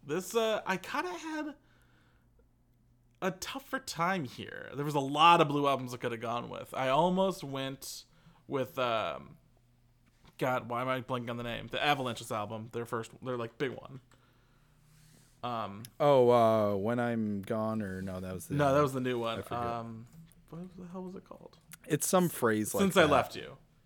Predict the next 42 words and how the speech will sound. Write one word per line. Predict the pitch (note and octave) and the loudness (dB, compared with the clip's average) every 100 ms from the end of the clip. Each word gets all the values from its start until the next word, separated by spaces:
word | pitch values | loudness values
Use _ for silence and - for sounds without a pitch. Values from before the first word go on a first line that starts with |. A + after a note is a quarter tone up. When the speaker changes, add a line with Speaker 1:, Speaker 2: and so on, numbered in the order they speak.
| _ _ _ _ - | _ _ _ _ -4
Speaker 2:
Yeah, | A2+ F2 D#2 | -2 -2 -4
there | F2+ | 4
you | |
Speaker 1:
Very | E3 F3 | 8 8
Speaker 2:
go. | D#3+ | 8
Speaker 1:
blue. | D3+ A2 - - - - - | 6 4 -6 -20 -20 -20 -18
But | C3+ D#3+ C#3 B2 - | -6 0 2 2 -4
I | |
went | C#3+ D3+ - | -4 -4 -4
with, | D3 C3 - | -6 -6 -2
uh, | B2+ B2 A2 - _ _ _ _ - | -2 -2 -4 -14 _ _ _ _ 0
in | G3+ | 2
a | G3+ | 2
very | F3+ A3 A#3+ | 2 2 0
similar, | - F#3+ G3 G3 G3 F#3 - - | -2 -2 0 0 0 -2 -4 -4
like, | D3+ C3+ A#2 - - - _ _ _ _ - - _ - | -2 -2 -4 -14 -20 -20 _ _ _ _ -20 -20 _ -8
logic | B2+ B2+ B2+ C#3+ D3 | 2 4 4 0 -4
to | D#3+ | -2
my | B2+ | 0
first | A2+ B2+ B2 - | 0 -4 -4 2
album, | C3+ C#3+ D3 | 4 4 2
the | C3+ | -4
Queens | - C3+ A#2 | -8 -8 -8
of | |
Stone | B2+ A#2+ | -8 -8
Age | B2 | -6
one, | D3 D3+ | -4 -4
like, | B2 B2 | -4 -2
an | D#3 | 2
album | F#3 F#3 F#3+ | 4 4 2
from | - C3 | -2 -6
a | |
band | A#2+ D3 D3+ D3 | -2 0 2 2
I | |
really | C#3 C#3+ C3+ | 2 -2 -2
love | B2 B2 A#2+ A2+ - | 0 0 0 -2 -4
that | A#2 - | -6 -6
may | B2+ B2+ B2+ | -4 -2 -2
be | C3 B2 | -4 -4
a | - | -6
little | A#2+ B2 B2 A#2+ | -6 -6 -4 -6
overlooked. | A#2 A#2 A2+ G#2+ - | -4 -6 -8 -10 -14